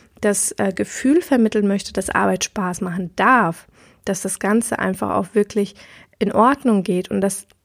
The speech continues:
nicht wie die heutigen neunundneunzig Prozent der Leute gequält an die Arbeit gehen und, äh,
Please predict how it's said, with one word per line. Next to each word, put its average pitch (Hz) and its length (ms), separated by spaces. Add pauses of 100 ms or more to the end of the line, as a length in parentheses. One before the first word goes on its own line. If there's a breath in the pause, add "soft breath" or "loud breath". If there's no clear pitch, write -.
(160)
nicht 220 560
wie 214 140
die 196 140
heutigen 196 640 (320)
neunundneunzig 202 640
Prozent - 460
der 202 100
Leute 202 420
gequält 220 480
an 175 80
die 175 120
Arbeit 233 360
gehen 196 280 (880 loud breath)
und, 208 340
äh, 202 240